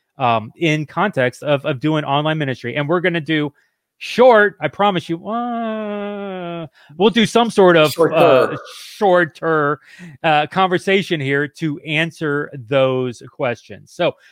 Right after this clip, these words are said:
Speaker 1: and here we go. Number one, and, and, and I'm doing this. Okay, look, we're just starting this.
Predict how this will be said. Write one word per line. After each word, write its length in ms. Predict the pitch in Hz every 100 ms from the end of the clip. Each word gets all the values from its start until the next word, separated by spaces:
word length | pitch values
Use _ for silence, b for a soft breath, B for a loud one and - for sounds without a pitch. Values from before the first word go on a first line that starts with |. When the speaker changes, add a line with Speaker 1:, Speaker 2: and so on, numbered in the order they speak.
| b b
Speaker 1:
and 180 | 165
here 120 | 156 220
we 100 | 160
go. 220 | 120 143
Number 360 | 165 214 233 190
one, 340 | 139 123 107 -
and, 180 | 175 180
and, 140 | 190
and 180 | 180 185
I'm 80 | 165
doing 220 | 214 180
this. 160 | 143
Okay, 180 | 170 175
look, 180 | 143 123
we're 180 | 156 180
just 180 | 214 190
starting 360 | - 156 170 160
this. 240 | 180